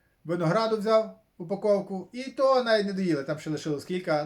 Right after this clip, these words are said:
Ну, ідеально було. Все, всього вистачило, мається на увазі по фруктів. Купив фруктів, купив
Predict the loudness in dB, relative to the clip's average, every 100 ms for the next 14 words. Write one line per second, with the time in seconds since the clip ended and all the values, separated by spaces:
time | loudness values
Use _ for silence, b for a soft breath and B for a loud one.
0 | -4 -8 0 2 0 -4 -14 -16 -16 -6
1 | 0 2 0 -2 -2 0 -2 -4 -6 -6
2 | -4 0 0 0 -2 -4 -6 -2 -2 -2
3 | -6 -10 -8 -8 -10 -16 -16 -10 -10 -6
4 | -6 -6 -8 -8 -8 -4 -2 -2